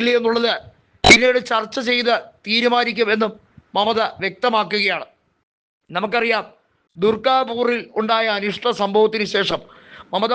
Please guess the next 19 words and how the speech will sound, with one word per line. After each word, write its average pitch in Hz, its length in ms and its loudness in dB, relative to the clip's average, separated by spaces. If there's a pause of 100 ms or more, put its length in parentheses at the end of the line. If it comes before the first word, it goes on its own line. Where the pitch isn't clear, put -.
പറഞ്ഞത് 214 340 -2 (480)
സ്ത്രീകൾ 226 400 0 (500)
രാത്രികാലങ്ങളിൽ 226 1000 0 (280)
ഇറങ്ങി 233 360 0
നടക്കുന്നതിൽ 220 560 0 (580)
വലിയ 226 220 2 (140)
സൂക്ഷ്മത 233 580 0
വരുത്തണം 214 360 0 (120)
എന്നതാണ്. 196 360 0 (420)
അതിനെ 247 220 0 (100)
വളച്ചൊടിച്ച് 233 560 0 (500)
ബി 233 160 2
ജെ 262 140 2
പി 247 120 2
പറയുന്നു, 240 380 2 (560)
സ്ത്രീകൾക്ക് 240 640 0
സുരക്ഷിതമില്ലാത്ത 240 800 0 (240)
ഏക 262 120 0 (180)
സംസ്ഥാനം 226 540 -2